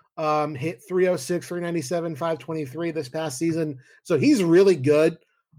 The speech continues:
Um, and again, he's a true shortstop. He can play the position. Um,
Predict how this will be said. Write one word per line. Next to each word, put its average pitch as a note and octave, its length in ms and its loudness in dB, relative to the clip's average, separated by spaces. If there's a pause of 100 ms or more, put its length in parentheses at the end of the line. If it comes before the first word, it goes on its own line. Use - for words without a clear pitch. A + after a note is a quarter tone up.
Um, D#3+ 260 0
and E3+ 120 -4
again, E3 180 0
he's D3 140 -4
a D#3+ 40 -6
true G3+ 260 -6
shortstop. E3+ 440 -4
He C#3+ 80 -10
can D3 120 -10
play D#3 120 -4
the D3+ 80 -6
position. C#3 460 -8 (680)
Um, C#3+ 460 -4